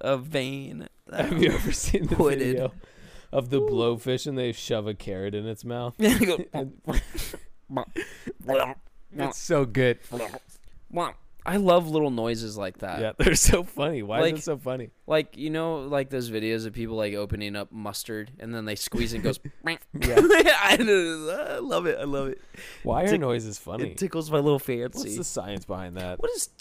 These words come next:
Speaker 1: where do you think tickle my fancy came from?
Speaker 2: It's probably sexual.
Speaker 1: Really?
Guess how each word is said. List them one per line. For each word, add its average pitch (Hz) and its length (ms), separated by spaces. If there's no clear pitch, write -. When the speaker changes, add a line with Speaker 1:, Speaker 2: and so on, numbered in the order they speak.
Speaker 1:
where 392 180
do 415 60
you 320 80
think 196 280
tickle 180 320
my 123 160
fancy 113 460
came 82 260
from? 52 320
Speaker 2:
It's 120 180
probably 110 300
sexual. - 440
Speaker 1:
Really? 381 400